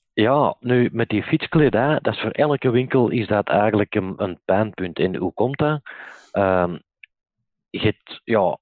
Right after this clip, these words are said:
al die techneuten in die winkel en die fiets en dat versnellingsapparaat en die schijfremmen en de riemen, pas van een ketting.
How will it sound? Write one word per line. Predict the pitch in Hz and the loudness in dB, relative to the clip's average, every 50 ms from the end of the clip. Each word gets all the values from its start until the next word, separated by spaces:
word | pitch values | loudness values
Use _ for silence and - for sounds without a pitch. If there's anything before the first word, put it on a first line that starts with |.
| _ _ _ _ _ _ _ _ _ | _ _ _ _ _ _ _ _ _
al | - 101 107 113 | -2 -2 0 0
die | 110 101 85 | 0 -4 -2
techneuten | - - 90 - - - 87 90 107 127 - 135 - | -2 -2 -2 -2 -2 -2 0 0 2 2 2 2 0
in | 120 135 127 120 | 0 0 -2 0
die | 113 120 113 | 0 2 2
winkel | 101 110 123 139 135 - 139 139 143 135 - - - | 2 2 0 -2 -2 0 2 2 4 2 0 -2 -2
en | - 104 92 90 90 76 60 | -2 -2 -2 -2 -6 -10 -10
die | - 82 82 80 - | -6 -4 -4 -4 -4
fiets | - - 139 139 - - - | -4 -6 -6 -6 -6 -10 -6
en | - 107 90 | -4 -2 -2
dat | 85 82 - | -2 -4 -4
versnellingsapparaat | - - - - 113 123 131 127 107 110 120 113 - - 113 120 117 117 - | -8 -14 -8 -4 -2 0 0 0 0 0 -2 -2 -2 -2 -2 0 0 0 -2
en | 104 85 | -4 -6
die | - 78 73 | -8 -10 -10
schijfremmen | - - - 104 110 117 - - 123 117 113 113 113 98 | -6 -2 0 0 0 0 -2 -4 -4 -4 -2 -2 -4 -6
en | 87 80 78 | -6 -4 -2
de | 76 76 | -2 -2
riemen, | 76 101 117 117 113 120 107 - | 0 0 -2 -2 -2 -4 -6 -4
pas | - 117 - | -6 -6 -4
van | - 101 90 | -4 -6 -6
een | 82 - - | -6 -8 -2
ketting. | - 117 120 - 127 131 123 120 - - - | -2 -2 -2 0 -4 -6 -6 -10 -12 -16 -16